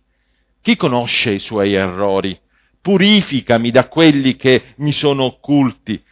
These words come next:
Trattieni inoltre il tuo servo dai peccati volontari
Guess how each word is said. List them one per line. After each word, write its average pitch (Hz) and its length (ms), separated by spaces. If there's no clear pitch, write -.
Trattieni 170 920
inoltre 170 600
il 139 160
tuo 175 140
servo 151 500
dai 139 200
peccati 175 640
volontari 143 880